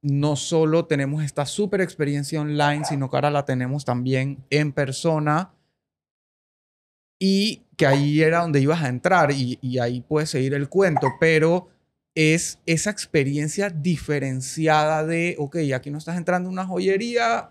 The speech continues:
donde ves la vitrina y vas haciendo preguntas a ver quién te atiende", no, es como que tenemos este espacio reservado para ti, para que vengas y nos enfoquemos en ti y, y puedas ver lo que tenemos para ofrecerte.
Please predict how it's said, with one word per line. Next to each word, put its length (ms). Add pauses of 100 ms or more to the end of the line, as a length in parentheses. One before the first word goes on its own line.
(140)
donde 420
ves 180
la 160
vitrina 760
y 320
vas 300
haciendo 360
preguntas 500
a 60
ver 140
quién 200
te 80
atiende", 540
no, 200
es 80
como 260
que 240 (720)
tenemos 360
este 200
espacio 680
reservado 680
para 320
ti, 220
para 280
que 140
vengas 580
y 140
nos 180
enfoquemos 640
en 140
ti 640 (120)
y, 60
y 40
puedas 580 (420)
ver 340
lo 140
que 100
tenemos 300
para 200
ofrecerte. 680